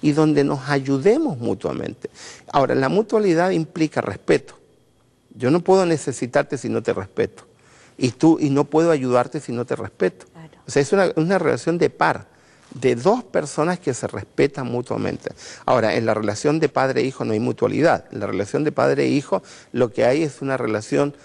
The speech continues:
Speaker 1: no de jerarquía, tampoco me gusta esa situación, sino hay una relación de complementación
Speaker 2: Mm.
Speaker 1: donde el padre, eh, eh, tiene una obligación moral con el hijo y lo ayuda, lo, colabora con él,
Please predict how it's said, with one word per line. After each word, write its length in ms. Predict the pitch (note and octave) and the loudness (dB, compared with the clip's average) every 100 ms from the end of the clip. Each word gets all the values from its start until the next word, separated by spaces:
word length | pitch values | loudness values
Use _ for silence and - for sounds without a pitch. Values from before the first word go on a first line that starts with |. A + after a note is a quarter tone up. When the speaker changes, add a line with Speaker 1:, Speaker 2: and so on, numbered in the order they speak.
| - _ | -20 _
Speaker 1:
no 200 | C#3 D3+ | 0 4
de 100 | A3 | 4
jerarquía, 640 | F#3 E3 A#2+ A#2 - C#3 B2+ | 2 -2 -2 -4 -2 0 0
tampoco 340 | A2+ - F3+ | -2 -4 -2
me 60 | B2 | 0
gusta 260 | A#2 B2 | -2 -4
esa 220 | A2+ A2+ | -4 -4
situación, 440 | A2 A2+ A#2 C#3+ F3 | -6 -6 -4 -2 -2
sino 300 | D#3+ D3+ E3 | 2 4 4
hay 100 | D#3+ | 2
una 160 | E3 | 0
relación 340 | C#3+ B2 A#2+ D#3 | -2 -4 -4 -4
de 80 | D3+ | -2
complementación 880 | C3 B2+ A2+ G#2 - A2+ D3+ D#3 - - G3 - | -4 -4 -4 -4 -4 -2 2 2 -2 -14 -12 -4
Speaker 2:
Mm. 20 | |
Speaker 1:
donde 240 | C3 B2 | -2 2
el 120 | A#2+ A#2+ | 2 0
padre, 600 | - E3 B2 A#2+ C#3 G3+ _ _ _ _ - | 0 0 2 0 -2 -4 _ _ _ _ -14
eh, 300 | - B2+ A2+ - | 0 2 2 -2
eh, 120 | - | -4
tiene 240 | - C#3+ D#3 | 0 2 4
una 140 | D#3+ | 4
obligación 800 | C#3 A#2+ A#2+ A2 A2+ D3 D3+ D#3 | 2 0 0 0 -2 -2 -2 0
moral 380 | C3 B2 A#2+ B2 | 0 2 0 -2
con 180 | C3 D3 | -2 -2
el 140 | C#3+ | 0
hijo 340 | B2+ - - E3 - - - | -2 -4 -10 -10 -18 -20 -4
y 120 | B2+ | -2
lo 140 | B2 A#2+ | 2 2
ayuda, 640 | A#2+ E3+ D#3+ D#3 D#3+ - | 4 4 2 2 -2 -2
lo, 360 | C3+ B2 A2+ - - - | -4 -2 0 -2 -6 -2
colabora 500 | B2+ A#2 A#2 D#3+ D3+ | 2 2 4 2 0
con 180 | C#3 | -2
él, 100 | C3+ | -6